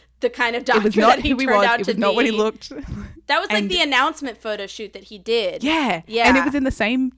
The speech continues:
Speaker 2: time as Twilight, surely, about
Speaker 1: Oh,
Speaker 2: twenty ten,
Speaker 1: yeah, yeah.
Speaker 2: two thousand nine. So everyone was like, "Who is this Edward Cullen looking motherfucker? He looks like a foot."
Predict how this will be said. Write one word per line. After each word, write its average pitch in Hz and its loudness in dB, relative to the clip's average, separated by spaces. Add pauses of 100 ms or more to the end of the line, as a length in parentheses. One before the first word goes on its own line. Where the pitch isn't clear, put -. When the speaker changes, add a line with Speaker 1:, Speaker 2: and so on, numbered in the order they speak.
(140)
Speaker 2:
time 196 -4
as 185 -10
Twilight, 170 -6
surely, 170 -12
about 165 -10
Speaker 1:
Oh, 208 -6
Speaker 2:
twenty 190 -8
ten, 202 -12
Speaker 1:
yeah, 151 -10
yeah. 110 -14
Speaker 2:
two 185 -6
thousand 175 -8
nine. - -14 (200)
So - -6
everyone 208 0
was 202 -6
like, 175 -6
"Who 233 -4
is 214 -6
this 202 -4
Edward 165 -8
Cullen 165 -8
looking 156 -14
motherfucker? 160 -10
He 160 -16
looks 151 -14
like - -12
a 151 -16
foot." - -18